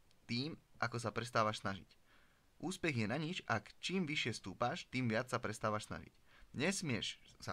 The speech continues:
uspokojiť so súčasnou situáciou a stratiť svoj cieľ z očí.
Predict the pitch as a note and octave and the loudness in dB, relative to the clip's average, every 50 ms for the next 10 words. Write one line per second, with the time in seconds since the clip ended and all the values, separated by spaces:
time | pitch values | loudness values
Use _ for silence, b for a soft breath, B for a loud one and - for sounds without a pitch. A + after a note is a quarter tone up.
0 | - G#2+ G2+ - - G#2+ G#2 G#2+ G#2+ A#2+ C#3+ C#3 - A2 G#2 - - A2+ G#2+ - | -6 -6 -6 -4 -4 -2 0 2 2 2 0 0 -4 -4 -4 -4 -4 -4 -2 -2
1 | G#2+ G#2 - G2+ F2+ - - F#2+ - G#2 F#2+ E2+ - - B2+ B2 - - - - | -2 -2 -2 -6 -6 -6 -8 -6 -2 0 0 0 0 0 -2 -2 -2 -4 -2 0
2 | A2 A#2 A#2 - B2 B2 - G2 E2 - - B2+ B2+ B2 B2 A#2 A2 - - | 0 0 0 -2 -8 -8 -8 -8 -6 -2 0 2 2 2 2 0 -2 -2 -8